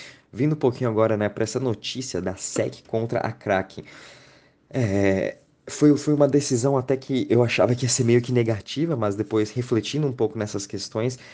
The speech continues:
eu acho bem importante, porque até depois vou compartilhar com vocês o vídeo que o Garen Gensler postou sobre essa parte de staking.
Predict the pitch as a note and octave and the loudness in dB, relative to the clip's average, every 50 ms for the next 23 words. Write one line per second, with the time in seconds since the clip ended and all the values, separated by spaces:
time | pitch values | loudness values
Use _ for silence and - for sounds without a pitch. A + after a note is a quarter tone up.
0 | - _ - A#2+ C3 C3+ - - - - A#2+ B2 C#3 E3 D#3+ - D#3 B2+ B2 C3+ | -20 _ -2 0 0 0 0 -6 -12 -2 0 0 0 0 2 0 0 2 2 0
1 | C3 B2 B2 - A#2 - B2 A#2 A#2 - C3 C3 B2+ - C3 A#2+ B2 C3+ C3 - | 0 0 -2 -6 -4 -2 -2 0 0 0 0 0 0 0 0 2 2 0 -2 -2
2 | - B2+ A#2+ A2 A#2 - A2 A2+ - A#2 A2 A2 - B2 A#2 G#2+ A2 F#2+ G2 A#2 | -6 -4 -2 -2 -2 -2 -2 -4 -2 -2 -2 0 0 0 0 0 0 -2 -2 -4
3 | C#3+ C#3+ B2 G2+ - A2 G2+ G2+ G#2+ G2+ G2+ G2+ G2+ G#2 G#2 G#2 G#2 G2+ G2+ - | -2 -2 -4 -4 -2 -2 0 2 2 2 2 0 0 -2 0 0 -2 -2 -2 -6
4 | G2 F#2+ - - A#2 A2+ - - B2 B2 C3+ C#3 - - B2 - - A2+ A#2 A2+ | -8 -8 -6 -6 -6 -6 -4 -4 -4 -4 -4 -6 -6 -8 -6 -4 -4 -4 -4 -4
5 | A#2 A#2 B2+ B2 - - - A2+ G#2+ - - | -6 -6 -6 -8 -6 -4 -2 -2 -2 -4 -8